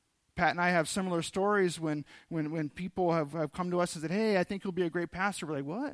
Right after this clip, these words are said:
No, I don't, I don't know about all that." Because a lot of times you need to, somebody else to see it, because a lot of times we're not gonna see it ourselves.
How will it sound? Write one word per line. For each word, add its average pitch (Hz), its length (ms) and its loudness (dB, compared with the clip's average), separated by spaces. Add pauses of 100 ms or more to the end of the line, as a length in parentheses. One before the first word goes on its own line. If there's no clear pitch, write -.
(160)
No, 185 100 -8
I 190 320 -6
don't, 196 220 -8
I 165 140 -10
don't 185 160 -6
know 196 100 -6
about 165 200 -4
all 131 140 -4
that." 113 240 -10 (1080)
Because 196 540 2 (140)
a 190 80 -4
lot 226 200 2
of 226 60 0
times 208 340 0
you 208 80 -2
need 214 160 0
to, 185 140 2
somebody 208 320 0
else 190 220 -2
to 170 120 -2
see 220 320 -2
it, 185 100 0
because 175 480 -2
a 151 40 -12
lot 175 180 -4
of 196 60 -4
times 180 260 -4
we're 180 80 -6
not 185 160 -6
gonna 160 140 -4
see 196 260 -4
it 165 80 0
ourselves. 151 800 -6